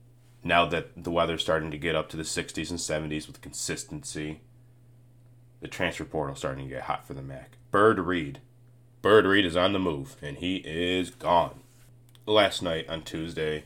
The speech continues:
he tweeted out that he has entered the transfer portal. And everyone on the internet said, "Holy crap." And then everybody looked,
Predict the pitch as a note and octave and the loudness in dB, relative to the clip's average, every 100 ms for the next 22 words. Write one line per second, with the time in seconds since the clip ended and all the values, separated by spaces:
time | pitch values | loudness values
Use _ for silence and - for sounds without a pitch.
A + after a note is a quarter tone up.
0 | - - - - E2 D#2 D2+ - E2+ D2+ | -14 -20 -20 -8 -6 -4 -6 -4 -4 -2
1 | D2+ D2+ - C#2+ D#2+ D#2 D#2 D2+ D#2 D2 | -2 -2 -6 -8 -6 -6 -6 -4 -4 -4
2 | C#2 D#2+ D#2+ D2+ C#2+ - D#2+ - E2 E2 | -6 -6 -6 -6 -8 -8 -6 -6 -4 -2
3 | C#2 C#2 - - _ - _ _ - - | -2 -4 -10 -20 _ -20 _ _ -18 -4
4 | E2 D#2 D#2 D2+ D2+ D#2 D#2+ E2 D2 D2+ | 0 0 -2 -6 -4 -2 0 -2 -2 -4
5 | D#2+ E2 D#2 - D#2+ - D#2 E2 E2+ D#2 | -2 -2 -2 -2 -4 -2 -4 -2 -4 -6
6 | - F2 D#2 - - D#2+ D2 D2 D2 D2+ | -2 -2 -2 -8 -14 -8 -6 -6 -6 -6
7 | D#2+ D2+ D#2+ F2 - | -4 -2 0 0 -2